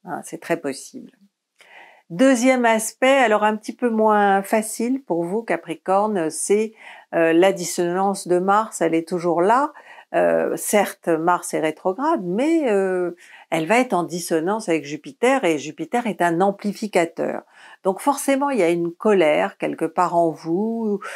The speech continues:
ou une revendication, ou, euh, une rancune même, euh,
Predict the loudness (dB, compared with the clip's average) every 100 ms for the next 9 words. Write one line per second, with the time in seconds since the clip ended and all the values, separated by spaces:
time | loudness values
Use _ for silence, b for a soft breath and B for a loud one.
0 | B B -6 -2 0 0 0 -2 -6 -2
1 | -2 -2 -6 -2 0 0 0 0 -2 -6
2 | B B -4 0 2 2 4 4 4 4
3 | 2 0 0 2 0 2 2 4 2 0
4 | 2 2 2 0 -4 B B B -2 0
5 | 2 2 0 -2